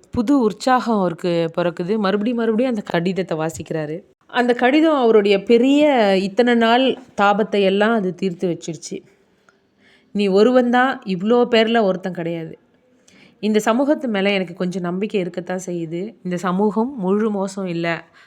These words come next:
அப்படின்னு அவருக்குள்ளேயே இந்த கடிதத்தை பார்த்த உடனே சொல்லிக்கிறாரு. கடிதத்தை சுந்தரத்துக்கு காட்டணும் அப்படின்ற எண்ணம் வந்து அவருக்கு வருது. மறுபடியும் படிக்கிறாரு.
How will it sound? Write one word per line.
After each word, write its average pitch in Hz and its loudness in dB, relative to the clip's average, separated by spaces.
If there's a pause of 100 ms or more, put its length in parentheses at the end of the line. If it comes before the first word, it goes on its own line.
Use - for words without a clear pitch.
(100)
அப்படின்னு 180 -2
அவருக்குள்ளேயே 190 0
இந்த 190 -4
கடிதத்தை 170 -6
பார்த்த 160 -8
உடனே 156 -10 (140)
சொல்லிக்கிறாரு. 160 -8 (1160)
கடிதத்தை 277 2 (360)
சுந்தரத்துக்கு 240 0
காட்டணும் 180 -2 (200)
அப்படின்ற 175 -2
எண்ணம் 180 -4
வந்து 180 -4 (600)
அவருக்கு 165 -6 (440)
வருது. 175 -4 (1080)
மறுபடியும் 190 2
படிக்கிறாரு. 175 -2